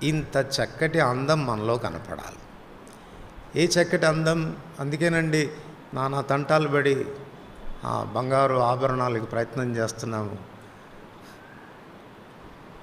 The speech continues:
"ఈ అందం కొరకే కదా మా పాటలన్నీ" అని అంటారేమో. ఆ అందం ఇప్పుడు మనకు అవసరం లేదు. కానీ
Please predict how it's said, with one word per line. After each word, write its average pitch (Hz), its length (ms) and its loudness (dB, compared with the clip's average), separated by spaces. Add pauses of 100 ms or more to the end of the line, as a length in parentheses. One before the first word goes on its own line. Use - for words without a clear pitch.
(100)
"ఈ 110 220 -4
అందం 110 360 -2
కొరకే 135 380 0
కదా 135 260 2
మా 120 180 -2
పాటలన్నీ" 113 680 -2 (1160)
అని 117 140 -4
అంటారేమో. 110 540 -6 (1000)
ఆ 117 180 -4
అందం 127 240 -2
ఇప్పుడు 127 260 -2
మనకు 120 300 -4
అవసరం 113 300 -2
లేదు. 113 160 -2
కానీ 110 320 -2